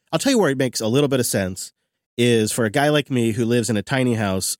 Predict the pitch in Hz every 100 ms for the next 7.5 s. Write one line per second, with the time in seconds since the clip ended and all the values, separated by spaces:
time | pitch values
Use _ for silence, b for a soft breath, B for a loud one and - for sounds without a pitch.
0 | - 123 165 165 131 123 110 127 117 110
1 | 110 - 104 95 110 98 107 - 90 60
2 | - _ _ _ _ _ 101 95 113 135
3 | 98 190 240 95 - - 95 92 92 87
4 | 85 85 - - 104 110 104 - _ _
5 | _ _ _ _ _ _ _ 175 226 226
6 | 220 - 135 160 110 - 135 123 117 110
7 | 143 - - 87 -